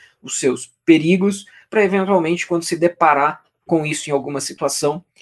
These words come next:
seja pra rechaçá-lo ou não, aí é uma questão, né, que, que eu acredito que ele deva ser rechaçado, mas, sei lá, né, tudo é possível. Mas que pelo menos você saiba que é de relativismo que estamos falando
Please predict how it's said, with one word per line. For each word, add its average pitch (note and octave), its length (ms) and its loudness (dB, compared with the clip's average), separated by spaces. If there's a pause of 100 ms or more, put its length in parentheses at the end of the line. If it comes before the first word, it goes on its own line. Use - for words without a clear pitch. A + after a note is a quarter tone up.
(420)
seja F#3 340 4
pra E3+ 140 -2
rechaçá-lo C#3+ 840 0
ou D3+ 200 4
não, C#3+ 280 0
aí C3 180 0
é C#3+ 40 0
uma B2 140 -2
questão, B2 500 -6 (160)
né, C3+ 300 -6
que, A#2 460 -4
que A2 360 2
eu D#3 160 10
acredito E3+ 400 0
que - 60 2
ele F3+ 140 6
deva D#3+ 260 0
ser D#3+ 180 -2
rechaçado, C#3+ 640 -2
mas, B2 540 -4
sei - 180 -6
lá, A#2+ 200 2
né, B2+ 180 -8 (340)
tudo E3 200 4
é - 20 2
possível. - 420 -4 (1000)
Mas D3+ 200 2
que F3 80 -6
pelo F#3 220 6
menos E3+ 220 2
você F3 260 0
saiba D#3+ 680 0 (340)
que E3 100 2
é E3 40 2
de D#3 120 -4
relativismo E3+ 800 0
que F3+ 120 -12
estamos E3 320 -6
falando C3 480 -10